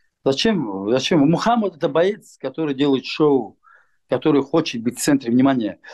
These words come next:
А этот бой с Анатолием Токовым, это и есть тот бой, в котором они оба в центре внимания. И, и все, вся Россия будет смотреть этот бой. И он не менее вызовет, не менее будет ажиотажным, чем бой с Минеев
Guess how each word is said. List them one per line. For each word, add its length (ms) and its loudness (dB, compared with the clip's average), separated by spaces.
А 160 2
этот 260 -2
бой 180 0
с 80 -12
Анатолием 400 -4
Токовым, 400 -2
это 180 -4
и 100 4
есть 300 0
тот 220 0
бой, 200 2
в 40 -6
котором 460 -2
они 200 0
оба 260 2
в 60 -20
центре 320 -2
внимания. 420 2
И, 260 -2
и 200 4
все, 440 0
вся 240 0
Россия 440 0
будет 260 -4
смотреть 360 -2
этот 180 -2
бой. 280 0
И 160 2
он 180 2
не 180 2
менее 380 2
вызовет, 540 0
не 340 -2
менее 320 2
будет 280 0
ажиотажным, 640 0
чем 220 -6
бой 160 2
с 100 -6
Минеев 220 -2